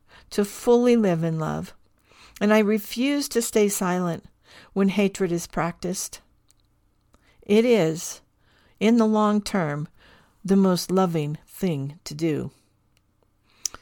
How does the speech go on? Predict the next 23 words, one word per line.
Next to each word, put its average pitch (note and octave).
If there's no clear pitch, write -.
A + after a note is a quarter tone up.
Okay, A3
let's D#3+
move F3
on D3+
here. D#3
Next G3
up G#3
in G3+
the G3
attributes G3
of F3
spirit C4+
is E3+
intelligence. F#3
Mother C4
Nature A#3+
is C3+
part -
of G#3
God C#3
and E3
is F3
intelligent. E3+